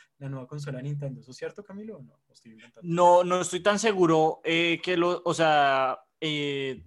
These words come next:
Speaker 2: Ocarina tiene una versión que es la que de hecho us-, utilizan los speedrunners, que son los que se dedican a pasarse el juego lo más rápido que puedan. Ellos juegan es en Wii, eh, pero no estoy seguro. Si, si es así,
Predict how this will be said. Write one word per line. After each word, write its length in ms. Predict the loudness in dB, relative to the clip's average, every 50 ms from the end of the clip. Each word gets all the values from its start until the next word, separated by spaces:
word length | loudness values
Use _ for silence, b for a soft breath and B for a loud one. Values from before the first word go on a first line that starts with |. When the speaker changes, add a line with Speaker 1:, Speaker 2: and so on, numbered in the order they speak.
| -20 -10 _
Speaker 2:
Ocarina 640 | -4 -4 0 0 0 0 0 -2 -2 -4 -4 -4 -2
tiene 180 | -4 -4 -2
una 180 | -2 -2 -2 0
versión 560 | 0 -2 -2 -4 -6 -4 -4 -4 -4 -6 -8
que 100 | -8 -8
es 80 | -6 -4
la 140 | -4 -4
que 120 | -4 -4 -4
de 160 | -2 -2 -2
hecho 240 | -4 -4 -6 -8 -8
us-, 240 | -8 -8 -10 -12 -8
utilizan 600 | -8 -8 -6 -4 -6 -6 -6 -8 -10 -12 -12 -10
los 140 | -10 -10 -10
speedrunners, 840 | -10 -14 -14 _ -12 -12 -10 -8 -6 -4 -4 -4 -6 -12 -14 -14 -14
que 80 | -14 -14
son 220 | -12 -12 -10 -10
los 160 | -10 -10 -10
que 340 | -8 -6 -6 -4 -6 -6 -8
se 120 | -8 -6 -6
dedican 280 | -6 -6 -6 -8 -10
a 120 | -10 -8 -8
pasarse 320 | -8 -8 -8 -10 -10 -12 -14
el 40 |
juego 200 | -14 -10 -10 -8
lo 120 | -8 -6 -6
más 140 | -6 -8 -8
rápido 300 | -8 -10 -10 -12 -12 -12
que 80 | -12 -14
puedan. 400 | -10 -8 -4 -4 -4 -4 -6 b b b b b b b b
Ellos 280 | -12 -8 -8 -8 -8 -6
juegan 300 | -6 -4 -2 -2 -4 -4
es 120 | -6 -8 -8
en 140 | -10 -6 -2
Wii, 340 | 0 0 0 0 -4 -10 _ _ _ _ _ _ _ _ _ _ _ _ _ _ _ _ -14
eh, 320 | -12 -10 -8 -8 -8 -6 _
pero 220 | -2 0 0 -2 -4
no 140 | -6 -10
estoy 220 | -12 -12 _ -12 -10
seguro. 440 | -6 -6 -2 0 2 2 2 0 -4
Si, 360 | -10 -10 -10 -10 -10 -10 -12
si 260 | -16 -12 -4 -2 0
es 160 | 0 0 0 -2
así, 440 | -4 -4 -4 -8 -8 -10 -12 -16